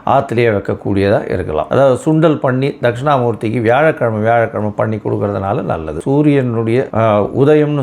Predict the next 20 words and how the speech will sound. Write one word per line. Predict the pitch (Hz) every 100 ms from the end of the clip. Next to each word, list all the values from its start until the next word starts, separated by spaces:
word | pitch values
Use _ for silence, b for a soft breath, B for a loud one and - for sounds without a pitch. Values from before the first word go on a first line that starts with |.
| -
சொன்னோமேயானால் | 123 120 113 107 104 123 165 -
வியாழக்கிழமை | 131 143 160 151 120 107 107
அன்னைக்கு | 110 131 143 110
குரு | 127 151
ஹோரையா | 139 117 120 110 101 92
இருக்கும் | 98 95 85
முதல் | 101 117 143
ஒரு | 123 107
மணி | 104 98
நேரம். | 95 104 -
அந்த | 107 117 165 180
ஹோரையில | 160 113 123 135 107 143 - -
நெய்யில | 139 156 196 208 240 202 147
வந்து | 131 131 151 151
விளக்கு | 107 104 135 175 170 101 - - - - - 110
குரு | 135 190
பகவானுக்கு | 170 139 127 120 113 104 113
போடுறதன் | 131 135 131 113 104
மூலியமாக, | 104 104 98 98 117
தட்சிணாமூர்த்திக்கு | 135 123 - 190 175 127 113 113 -